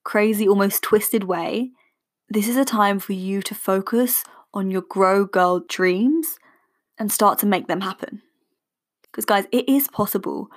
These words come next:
for you to make sales with what you're doing without any of the fancy stuff in less than twelve weeks. And it is possible for you to have a steady flow of clients or customers,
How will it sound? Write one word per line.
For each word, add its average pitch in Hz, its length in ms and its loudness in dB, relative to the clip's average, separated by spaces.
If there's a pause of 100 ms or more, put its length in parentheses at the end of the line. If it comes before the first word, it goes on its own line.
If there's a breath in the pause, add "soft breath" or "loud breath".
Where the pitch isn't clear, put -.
(160 soft breath)
for - 160 -8
you 202 280 -2
to 190 360 -6 (340 soft breath)
make 202 420 -2
sales 208 560 2
with 196 120 -4
what 190 140 2
you're 214 120 0
doing 208 500 -6 (420)
without 208 340 2
any 208 220 2
of 240 60 2
the 233 100 0
fancy 190 340 -2
stuff - 520 -8
in 196 240 0
less 196 240 2
than 240 180 2
twelve 185 440 0
weeks. - 480 -8 (500 soft breath)
And 202 140 0
it - 100 -6
is 247 180 0
possible 185 640 -6
for - 140 -8
you 196 180 -2
to 190 140 -10
have 190 200 -2
a 196 60 -8
steady 208 480 -2
flow 190 280 -2
of 190 120 -4
clients 226 640 -4 (340 loud breath)
or 208 140 2
customers, - 720 -6